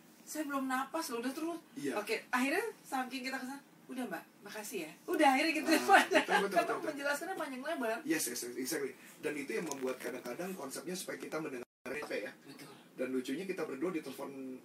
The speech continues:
Speaker 2: dengan satu perusahaan yang sama.
Speaker 1: Nah.
Speaker 2: Ya, walaupun kita nggak janjian
Speaker 1: Nggak
Speaker 2: berdua ya.
Speaker 1: janjian.
Speaker 2: Dan memang lucunya mereka menelponnya di atas jam enam malam ya.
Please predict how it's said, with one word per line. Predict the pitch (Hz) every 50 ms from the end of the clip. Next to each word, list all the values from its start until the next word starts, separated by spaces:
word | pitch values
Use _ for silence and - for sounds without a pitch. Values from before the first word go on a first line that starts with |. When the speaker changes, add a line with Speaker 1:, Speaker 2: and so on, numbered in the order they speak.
| - - -
Speaker 2:
dengan | 135 135 147 139 135
satu | 127 - - -
perusahaan | - - 151 147 139 135 135
yang | 131 135
sama. | - - - - 214
Speaker 1:
Nah. | 226 214 170 - - - - - -
Speaker 2:
Ya, | - - 160
walaupun | - - - - - 175 185
kita | 180 180 185
nggak | 180 165 151
janjian | - 143 147 165 190 180
Speaker 1:
Nggak | - 226
Speaker 2:
berdua | - 175 -
ya. | - -
Speaker 1:
janjian. | 254 214 - - - - - - - -
Speaker 2:
Dan | - - - 151
memang | 143 135 135 151 208 233 233 208
lucunya | - 175 165 - 165 156 165 233
mereka | 262 240 208 190 190
menelponnya | 226 233 208 185 - - - 233 247 175
di | 156
atas | 151 151
jam | - 151 135
enam | 135 131 135
malam | 165 185 - 127
ya. | 123 113